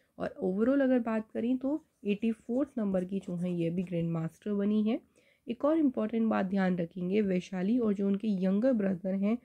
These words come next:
आर प्रज्ञानंद, ये पहले sister brother peer हैं जो कि ग्रैंडमास्टर बने हैं, क्योंकि आर प्रज्ञानंद भी ग्रैंडमास्टर बने थे देखिए, और अब वैशाली रमेश बाबू भी ग्रैंडमास्टर बन गई हैं। तो ये पहली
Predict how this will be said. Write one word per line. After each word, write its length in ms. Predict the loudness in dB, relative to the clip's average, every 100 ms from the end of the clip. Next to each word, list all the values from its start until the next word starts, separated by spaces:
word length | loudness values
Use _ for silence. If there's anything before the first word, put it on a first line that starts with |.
| _ _ _
आर 300 | -2 2 2
प्रज्ञानंद, 880 | 0 -2 -2 0 0 0 0 0 -2 -4 _ _ _ _ _ -2
ये 120 | -2
पहले 600 | -2 _ -4 0 2 2
sister 580 | 0 -6 -8 -4 -2 -2 -4
brother 420 | -2 0 0 -4
peer 400 | -4 -4 -2 0
हैं 220 | 2 0
जो 140 | 0 0
कि 160 | 0
ग्रैंडमास्टर 800 | 0 -2 0 0 0 -4 -6 -8
बने 300 | -6 -4 -4
हैं, 240 | -6 -8 -10 _ _
क्योंकि 200 | -6 -6 -4
आर 180 | -2 -2
प्रज्ञानंद 600 | -2 -4 -2 0 0 0
भी 100 | 0
ग्रैंडमास्टर 600 | 0 0 0 -2 -4 -4
बने 260 | -2 0 0
थे 140 | 0
देखिए, 380 | -2 -2 -4 -6 -8 _ _ -2
और 140 | 2
अब 120 | 2
वैशाली 680 | 2 0 -2 -4 0 0 0 -8 _ _ -6
रमेश 560 | 2 4 6 4 2 -4
बाबू 320 | -2 0 -2
भी 120 | -2
ग्रैंडमास्टर 640 | -2 0 0 0 -4 -6
बन 240 | -4 -2 0
गई 160 | 0
हैं। 180 | 0 -2
तो 100 | -2
ये 160 | -2 -2
पहली 640 | -4 -2 0 2 2 2